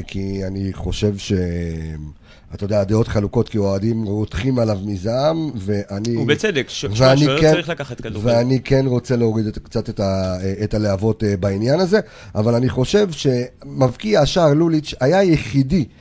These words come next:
Speaker 1: אתמול שהבקיע, אה, סליחה, ש-, מעבר לזה שהוא הבקיע, הבן אדם שאיים, אה,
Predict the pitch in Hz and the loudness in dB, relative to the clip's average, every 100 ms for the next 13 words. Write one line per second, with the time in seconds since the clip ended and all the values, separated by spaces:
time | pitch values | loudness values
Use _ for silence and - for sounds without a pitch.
0 | - - 120 143 170 196 190 - 143 117 | -20 -6 -6 0 4 4 4 2 4 4
1 | 107 - 170 175 196 202 - - - 117 | 0 -4 -2 6 6 6 -2 -20 -6 -4
2 | - 135 147 127 - 135 180 185 165 165 | -2 0 2 0 0 2 2 2 2 0
3 | - 135 110 - 190 190 - - - - | 2 0 0 2 4 4 0 -20 -20 -20
4 | - 113 135 143 190 196 - 156 139 156 | -8 -2 2 6 4 4 -4 0 4 6
5 | 185 208 196 - - - - 123 120 123 | 6 4 -2 -12 -20 -20 -14 -4 0 2
6 | 120 120 | 2 0